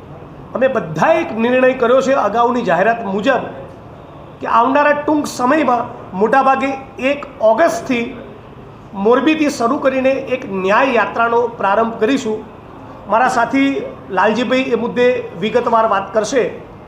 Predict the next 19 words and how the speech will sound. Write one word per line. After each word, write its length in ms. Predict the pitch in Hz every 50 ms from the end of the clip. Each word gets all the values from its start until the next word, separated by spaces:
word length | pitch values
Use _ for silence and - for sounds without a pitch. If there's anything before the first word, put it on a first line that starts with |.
| - - - - -
પણ 120 | - 247
એ 40 | 247
વચ્ચે 280 | 240 226 220 226 277 285
એક 120 | 277 254
નાનકડો 420 | 202 202 214 233 254 247 262 269 262
મુદ્દો 380 | 226 196 202 196 185 277 277
કહી 160 | - 240 226
દઉં 380 | 233 226 240 254 226 - - -
કે 200 | - 247 262 262
ગઈકાલે 840 | 262 170 156 180 202 240 247 262 269 277 277 277 285 294 302 - - - - - - - - - - - - - - - - - - - - - - -
ઉના 240 | 226 240 254 294 320
કાંડના 440 | 320 320 269 277 277 269 269 277 285
આઠ 440 | 285 294 - - 214 247 - -
વર્ષ 320 | 196 190 226 247 233 - -
પૂરા 240 | - 220 208 233 254
થયા 380 | 247 - 214 226 214 180 - - - - - - - - - - - - - - - - - - -
અને 100 | 233 262
આજે 280 | 247 233 220 269 294
સવારે 600 | 277 - - - 202 233 269 285 285 294 294 285